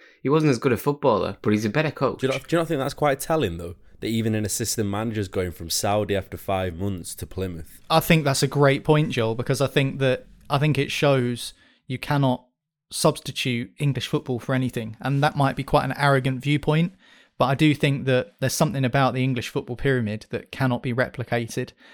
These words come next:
Speaker 3: And I do think that for all the money you get paid as an assistant manager or a coach or a player in Saudi Arabia, what it lacks in terms of the atmosphere, crowds,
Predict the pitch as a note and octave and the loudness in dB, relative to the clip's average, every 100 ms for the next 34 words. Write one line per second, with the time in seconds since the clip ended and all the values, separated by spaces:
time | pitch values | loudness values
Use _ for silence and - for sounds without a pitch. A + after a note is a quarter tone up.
0 | - - C3 B2 D3+ C#3+ - B2+ G2+ C3+ | -12 -2 0 2 2 0 0 -2 -2 0
1 | B2 - _ _ _ _ - C#3 F3 E3+ | -2 -4 _ _ _ _ -8 0 4 6
2 | D3 C#3+ C3 A#2+ A#2+ A#2+ - B2 G#2+ A2 | 6 6 4 2 0 -2 0 0 0 -2
3 | A#2 C3 A#2 - A#2+ C3+ A2 A#2 A#2+ A2+ | -4 -2 -2 -4 -4 -2 -2 0 0 0
4 | A#2 A2 G2+ - B2 A#2+ - A2+ - B2+ | 0 0 -4 -4 -4 -4 -6 -4 0 2
5 | A2+ A2+ - A#2 A2+ A2 A#2+ A2+ F#2+ - | 0 -4 -2 -4 -2 -4 -4 -6 -10 -16
6 | _ - - _ _ _ D3+ E3+ - D3 | _ -20 -20 _ _ _ 4 6 6 4
7 | B2 G#2+ - - C#3 B2 C3+ B2+ B2 A#2 | 2 0 -10 -6 -4 0 0 2 0 -2
8 | A#2 - _ _ _ _ B2+ A#2+ - B2+ | -4 -10 _ _ _ _ -2 -2 -2 -6
9 | - C3 B2 B2 A#2 _ _ - - B2+ | -2 0 2 0 -2 _ _ -4 2 4
10 | B2+ B2+ B2+ - - | 4 4 0 -4 -10